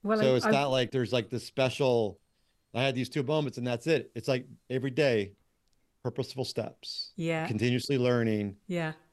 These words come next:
Speaker 2: you know, be our authentic selves,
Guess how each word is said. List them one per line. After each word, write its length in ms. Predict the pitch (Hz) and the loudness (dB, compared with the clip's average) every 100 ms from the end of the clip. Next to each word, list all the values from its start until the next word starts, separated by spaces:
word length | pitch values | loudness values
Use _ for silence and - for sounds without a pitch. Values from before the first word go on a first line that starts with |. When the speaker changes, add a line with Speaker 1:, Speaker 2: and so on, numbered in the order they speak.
| _ _ _ | _ _ _
Speaker 2:
you 80 | 117 | -2
know, 180 | 120 87 _ | -2 -2 _
be 180 | 131 131 | 0 2
our 140 | 131 | 2
authentic 640 | 117 - 123 131 117 113 - | 0 -4 -4 -2 -2 -6 -4
selves, 600 | 123 113 107 104 - | 0 2 0 -2 -6